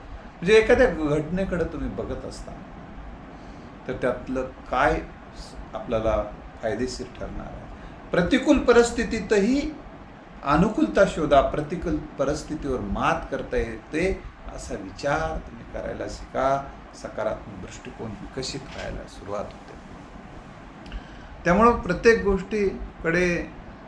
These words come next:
मध्ये चांगलं काय आहे हे पाहणं हा सकारात्मक दृष्टिकोन आहे. प्रत्येक गोष्टीमध्ये चांगलं काय आहे,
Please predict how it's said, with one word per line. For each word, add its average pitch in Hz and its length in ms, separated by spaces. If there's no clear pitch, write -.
मध्ये 147 260
चांगलं 170 520
काय 143 260
आहे 117 320
हे 123 160
पाहणं 147 520
हा 131 200
सकारात्मक 104 720
दृष्टिकोन - 500
आहे. - 220
प्रत्येक 127 280
गोष्टीमध्ये 120 480
चांगलं 131 380
काय 156 360
आहे, 92 420